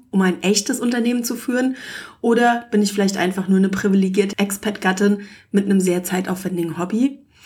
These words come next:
Ich muss ehrlich sagen, diese eine Frage, die hat bei mir ganz schön viel ausgelöst und mein Imposter-Syndrom, mein Hochstapler-Syndrom, das lief danach wirklich zu Höchstformen auf.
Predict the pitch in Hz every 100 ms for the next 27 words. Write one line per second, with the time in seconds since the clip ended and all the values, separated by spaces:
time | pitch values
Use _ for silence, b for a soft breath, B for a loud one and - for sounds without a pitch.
0 | B B B - 254 233 220 226 214 214
1 | 208 214 208 226 226 - 196 202 - 196
2 | 208 196 196 185 185 190 226 254 - 208
3 | 190 214 - 185 185 220 - 214 202 202
4 | 196 196 196 196 208 - 214 202 202 -
5 | 214 202 196 202 - 190 202 185 190 -
6 | 196 196 202 196 175 175 196 170 180 -
7 | - 190 190 180 - 214 196 - 165 190